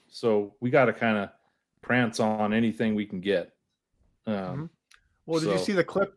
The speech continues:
Speaker 2: the clip today that, um, I forget who posted it on Twitter, but it was Rod Stewart on, was it March thirty-first or, no, it was April. I guess it was, the, was it the M T V Awards or whatever it was that year?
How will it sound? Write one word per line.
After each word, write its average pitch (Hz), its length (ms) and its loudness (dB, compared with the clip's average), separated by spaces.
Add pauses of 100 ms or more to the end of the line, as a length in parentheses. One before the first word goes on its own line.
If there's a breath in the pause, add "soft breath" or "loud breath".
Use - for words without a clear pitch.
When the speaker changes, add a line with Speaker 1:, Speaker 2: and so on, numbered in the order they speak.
(120)
Speaker 2:
the 156 80 -4
clip 180 260 4
today 185 340 4
that, 165 160 4
um, 131 280 6
I 151 80 0
forget 160 320 -2
who 151 100 0
posted 156 380 4
it 131 60 2
on 117 100 0
Twitter, 135 320 0
but 123 120 2
it 123 60 -2
was 117 160 -6
Rod 156 300 8
Stewart 160 560 2 (960)
on, 127 400 -2
was 147 160 0
it 139 180 0 (680)
March 147 400 4
thirty-first 170 580 4
or, 143 140 -4
no, 175 160 6
it 151 40 6
was 131 180 -2
April. 139 560 2 (960)
I 143 100 -4
guess 170 200 4
it 165 60 0
was, 127 300 -2
the, 147 100 -8
was 139 200 -4
it 135 100 -6
the 143 120 -2
M 160 140 2
T 165 160 0
V 160 140 4
Awards 156 420 6
or 170 80 0
whatever 175 260 2
it 170 60 -6
was 175 200 0
that 175 200 -2
year? 190 300 -4